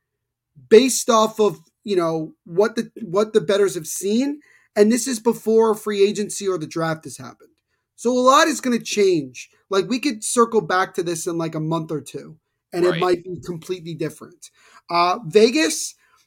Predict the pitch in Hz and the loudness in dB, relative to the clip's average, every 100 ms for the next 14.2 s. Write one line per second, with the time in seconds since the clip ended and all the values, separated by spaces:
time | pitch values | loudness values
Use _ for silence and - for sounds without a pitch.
0 | _ - 220 226 247 285 311 240 262 240 | _ -2 0 2 4 4 4 0 -4 -4
1 | 226 226 226 220 208 208 175 196 196 196 | -2 2 4 4 2 -2 -2 0 0 -2
2 | 196 180 - 165 - 175 190 190 160 _ | -4 -6 -8 -8 -2 0 0 -2 -6 _
3 | _ - 185 190 180 175 190 190 - 165 | _ -6 0 0 0 -2 -2 -2 -4 -8
4 | 180 160 170 170 180 165 160 175 170 156 | -6 -4 -2 0 0 -4 -8 -6 -4 -6
5 | - 190 190 196 190 190 - - - _ | 0 0 0 2 0 0 -6 -16 -20 _
6 | - 175 170 170 196 294 403 359 262 233 | -2 0 0 0 0 2 2 2 2 -2
7 | 214 165 208 185 180 165 156 - _ _ | -4 -6 -6 -2 -2 -2 -6 -12 _ _
8 | 160 180 170 - - - 202 208 - - | -4 -2 -2 -4 -12 -4 -2 -2 -6 -8
9 | 208 208 208 208 - _ _ _ - 196 | -4 -4 -4 -8 -14 _ _ _ -4 0
10 | 196 185 151 185 190 190 185 165 - 185 | -2 -4 -4 -4 -2 -2 -4 -4 -2 -2
11 | - 285 302 294 - 294 240 - - 120 | -2 0 -2 -2 -8 -4 -2 0 2 2
12 | 120 135 139 269 139 156 - - - - | 0 0 0 2 2 0 -2 -8 -12 -12
13 | - 67 - - - _ - 196 202 240 | -16 -18 -16 -16 -16 _ -4 -4 2 4
14 | 233 - | 4 0